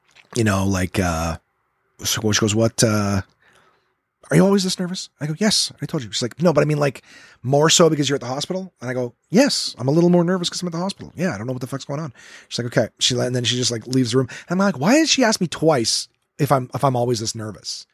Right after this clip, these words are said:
Like, I don't know. I, I, I, and I even asked her later, but I'm just like, "Why does, what does that mean?" You know, why is that a thing? Am I always this nervous? Give me some medication then. Give me some fucking anti-anxiety med-,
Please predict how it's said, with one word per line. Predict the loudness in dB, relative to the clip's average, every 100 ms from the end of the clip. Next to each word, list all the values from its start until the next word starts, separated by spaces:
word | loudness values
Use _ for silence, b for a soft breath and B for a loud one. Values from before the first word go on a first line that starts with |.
| _ _ _ _ _ _ _ _ _
Like, | -2
I | 2
don't | 2
know. | 4
I, | 4
I, | 4 2 4
I, | 2
and | 2 -2 2 4
I | 4
even | 4
asked | 2 0
her | 0
later, | 0 0 -4 B B
but | -8
I'm | -4
just | -4
like, | -4
"Why | -2 0 2 0 -2
does, | -4 -6
what | -6
does | -6
that | -4
mean?" | 0 2 4 2 -2 -12 _ _ _ _ _ _ _ _ _ _ _ _ _
You | -6
know, | -4 0
why | 4 4
is | 4
that | 2
a | 0
thing? | -4 -2 0 -2
Am | -6
I | -6
always | -4 -4 -4 -6
this | -8
nervous? | -8 -10 -8 -8 -10 b b b b
Give | 0 2
me | 4
some | 4
medication | 4 2 4 2 0 -2
then. | -6 -8
Give | -8
me | -8
some | -8
fucking | -8 -6
anti-anxiety | -6 -4 -4 -4
med-, | -6